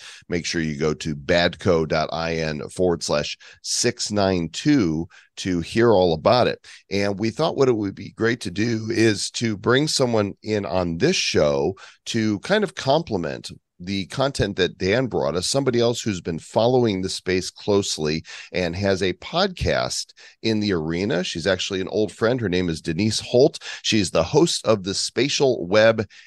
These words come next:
A I podcast, and we're gonna be talking about how this next iteration of the web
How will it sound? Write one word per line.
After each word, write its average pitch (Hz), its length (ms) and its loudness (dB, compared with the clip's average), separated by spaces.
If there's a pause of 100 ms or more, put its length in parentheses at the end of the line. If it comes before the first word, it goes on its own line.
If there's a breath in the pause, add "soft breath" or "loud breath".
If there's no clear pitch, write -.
(120)
A 117 200 2
I 104 220 2
podcast, 90 760 -2
and 80 80 -2
we're 87 140 -2
gonna 117 120 0
be 95 100 -2
talking 87 560 -2
about 76 440 0 (240 loud breath)
how 85 420 2
this 82 580 0
next 107 460 -2
iteration 101 840 0 (260)
of 113 340 2
the 110 80 4
web 95 500 4